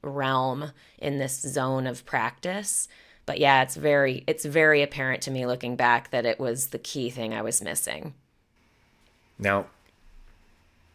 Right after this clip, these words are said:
Speaker 2: it, it's interesting to hear how you d-,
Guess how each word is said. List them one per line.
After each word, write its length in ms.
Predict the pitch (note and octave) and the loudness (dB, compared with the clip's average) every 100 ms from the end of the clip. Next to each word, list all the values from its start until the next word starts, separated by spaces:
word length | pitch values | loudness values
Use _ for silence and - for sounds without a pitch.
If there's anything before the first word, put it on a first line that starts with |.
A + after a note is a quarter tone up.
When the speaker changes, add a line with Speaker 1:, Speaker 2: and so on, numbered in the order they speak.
| _ - | _ -2
Speaker 2:
it, 180 | G#2 | 0
it's 200 | A#2 - - | 0 -2 -2
interesting 460 | A2+ A2+ A#2 G2 | -2 0 -2 0
to 80 | F2 | -2
hear 320 | F2 F#2 F2 | 2 6 6
how 300 | D#2+ E2+ E2+ | 6 4 4
you 640 | F2 F#2+ E2+ E2 D#2+ D#2+ | 2 -4 -12 -8 -6 -6
d-, 180 | D#2+ - | -6 -10